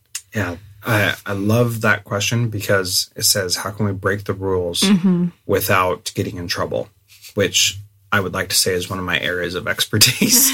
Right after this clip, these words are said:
Speaker 1: <laughs>
Speaker 2: <laughs> I would say so too.
Speaker 1: So we need to just start changing the things that we can and we need to start approaching things in a different way. So, for example, when I was a teacher, I was in a traditional grading system,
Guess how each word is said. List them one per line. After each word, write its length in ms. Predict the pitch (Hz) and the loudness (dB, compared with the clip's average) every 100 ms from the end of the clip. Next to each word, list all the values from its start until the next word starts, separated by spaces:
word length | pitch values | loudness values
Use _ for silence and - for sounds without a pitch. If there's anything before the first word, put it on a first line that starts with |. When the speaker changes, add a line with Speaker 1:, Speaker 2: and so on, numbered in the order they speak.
| - | -2
Speaker 1:
<laughs> 0 | |
Speaker 2:
<laughs> 20 | |
I 640 | 254 339 311 247 220 208 208 | -2 0 0 0 -2 -2 -6
would 160 | 185 | -6
say 160 | - 190 | -4 -4
so 200 | 196 220 | -6 -2
too. 260 | 247 - 214 - - - 220 - - - | -2 -2 -4 -6 -8 -6 -8 -10 -16 -2
Speaker 1:
So 400 | 208 135 117 110 | 4 4 4 0
we 200 | 113 123 | -4 -2
need 180 | 139 165 | -2 -2
to 60 | 156 | -4
just 240 | 120 120 | -2 0
start 300 | - 113 - | 2 2 2
changing 460 | - 120 107 104 104 | -2 -2 -2 0 -2
the 100 | 101 | -2
things 320 | 104 104 110 | -2 0 0
that 80 | 107 | -2
we 80 | 104 | -6
can 500 | 101 - 131 110 104 - _ | -8 0 2 2 -4 -18 _
and 120 | 113 | 4
we 80 | 110 | 6
need 100 | 110 | 6
to 60 | 107 | 4
start 260 | - 110 | 2 2
approaching 460 | 98 - 123 113 101 | 2 2 0 0 -2
things 260 | 101 95 98 | -2 -2 -2
in 80 | |
a 40 | 95 | -4
different 300 | 101 98 - | -4 -6 0
way. 160 | 110 | 0
So, 380 | 101 - 107 98 - - - | 2 4 4 2 -6 -20 -16
for 140 | - 117 | 0 2
example, 400 | 107 110 110 - | 4 0 0 0
when 120 | 104 | 2
I 100 | 113 | 2
was 120 | 131 | 2
a 40 | 113 | 0
teacher, 400 | - 110 - - | -2 -2 -2 0
I 100 | 107 | 2
was 180 | 117 107 | 4 4
in 320 | 104 95 98 - - | 0 0 -6 -16 -6
a 220 | 107 87 | -2 -2
traditional 580 | 95 - 95 101 110 113 | -4 -4 0 2 2 0
grading 360 | 104 101 95 90 | 2 0 0 0
system, 540 | - 92 - 123 135 | 0 0 0 0 -2